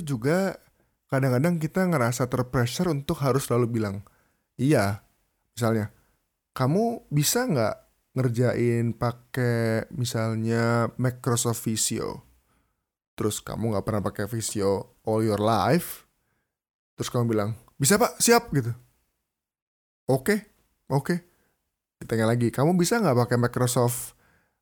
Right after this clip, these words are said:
misalnya, eh, Power B I?" "Bisa, Pak, bisa, Pak," padahal belum pernah sama sekali. Nah, ditanya lagi sama dia, "Kira-kira nih kalau pakai Power B I, gimana sih cara bikin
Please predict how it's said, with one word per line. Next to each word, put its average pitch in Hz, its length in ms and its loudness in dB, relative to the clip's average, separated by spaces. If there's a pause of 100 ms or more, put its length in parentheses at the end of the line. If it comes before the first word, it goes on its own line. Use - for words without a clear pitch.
misalnya, 113 640 0 (560)
eh, 101 440 2 (200)
Power 117 320 2
B 107 160 0
I?" 92 240 0 (640)
"Bisa, 156 240 2
Pak, 220 160 2
bisa, 208 160 2
Pak," 208 160 0
padahal 156 240 2
belum 123 160 0
pernah 113 320 -4 (560)
sama 107 160 -4
sekali. 101 320 -2 (1040)
Nah, 101 240 -2 (240)
ditanya 147 320 2
lagi 160 160 2
sama 160 160 6
dia, 143 320 4 (320)
"Kira-kira 127 480 4
nih 160 320 2
kalau 117 400 0
pakai 123 240 -2
Power 117 240 0
B 117 160 0
I, 127 240 2 (400)
gimana 110 320 0
sih - 80 -4
cara 120 320 2
bikin 113 400 -2